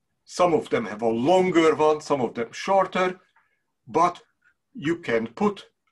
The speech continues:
a circular piece of material or a roll around it and stitch it. As you can see on the left, some of the machines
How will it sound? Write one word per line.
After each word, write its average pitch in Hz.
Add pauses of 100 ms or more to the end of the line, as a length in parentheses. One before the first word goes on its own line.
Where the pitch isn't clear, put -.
a -
circular 127
piece 156
of 120
material 113 (400)
or 120
a 113
roll 127 (220)
around 139
it 147 (100)
and 117
stitch -
it. - (1080)
As 185
you 208
can 190
see 226
on 117
the 110
left, 120 (200)
some 233
of 262
the 135
machines 120